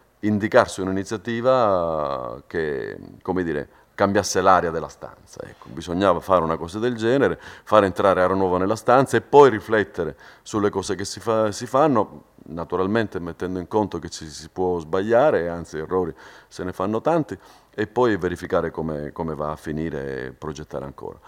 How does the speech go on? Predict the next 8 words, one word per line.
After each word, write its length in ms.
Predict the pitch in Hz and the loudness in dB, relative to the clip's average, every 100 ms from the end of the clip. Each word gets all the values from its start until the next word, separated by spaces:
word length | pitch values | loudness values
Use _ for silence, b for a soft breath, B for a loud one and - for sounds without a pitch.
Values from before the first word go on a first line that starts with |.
| B B | B B
Quindi 380 | 131 117 98 - | -4 -4 -4 0
questo, 580 | 147 156 123 110 65 | 0 0 0 0 2
eh, 640 | 92 95 90 87 85 80 65 | 0 0 -2 -2 -2 -4 -4
è 40 | |
un 120 | 95 | -4
problema 380 | 98 95 101 92 | -4 -4 -2 -2
che 160 | 85 82 | -4 -10
contraddistingue, 880 | 85 82 85 78 - 92 80 76 | -10 -8 -8 -10 -10 -6 -6 -8